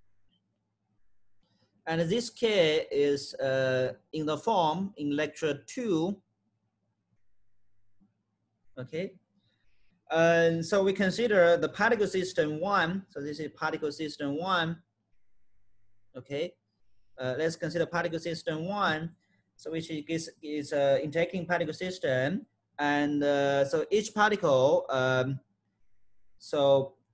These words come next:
it was driven by, uh, independent copies of noise, uh, D W T I. So W T I are,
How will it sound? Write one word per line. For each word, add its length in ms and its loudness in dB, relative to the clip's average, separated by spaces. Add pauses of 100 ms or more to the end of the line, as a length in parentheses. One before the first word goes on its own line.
(200)
it 240 -2
was 260 0
driven 520 4
by, 360 4
uh, 160 6 (140)
independent 560 2
copies 360 0
of 100 0
noise, 460 0 (100)
uh, 100 -4
D 140 -2
W 300 2
T 240 -4
I. 480 0 (600)
So 480 4
W 420 2
T 260 -6
I 400 2
are, 400 2